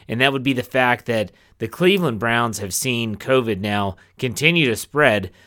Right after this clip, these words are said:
throughout their roster and now their coaching staff. Kevin Stefanski, the head coach for the Browns, will not be able to coach his team this Sunday.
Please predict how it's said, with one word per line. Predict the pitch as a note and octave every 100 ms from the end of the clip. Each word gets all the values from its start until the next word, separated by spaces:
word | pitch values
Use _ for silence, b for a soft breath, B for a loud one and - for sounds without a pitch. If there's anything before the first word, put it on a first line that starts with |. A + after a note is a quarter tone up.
| _
throughout | - B2 A#2 A2+ -
their | F2+ G#2+ B2+ A#2+ A2 G2 b -
roster | G2+ A#2+ B2 - C3+
and | A2+ D#3+ F#3+
now | D3 D3+
their | D#3+
coaching | D#3 F3 D3+ A2
staff. | - A2 -
Kevin | D#3+ D#3+
Stefanski, | - A2 C3 B2+ B2 B2+ G#2+
the |
head | G2+ A2+
coach | A#2+ A2+ -
for | G2+
the | F#2+
Browns, | G#2+ A2 A2 G2+
will | G2+
not | F#2 G#2+ B2+ C3+ b b b -
be | C#3+ D3 -
able | G#2+ B2 B2+ B2
to | A2
coach | B2+ B2+ C3
his | A2+ G2
team | - B2+ B2
this | G#2 -
Sunday. | - B2 B2 A#2+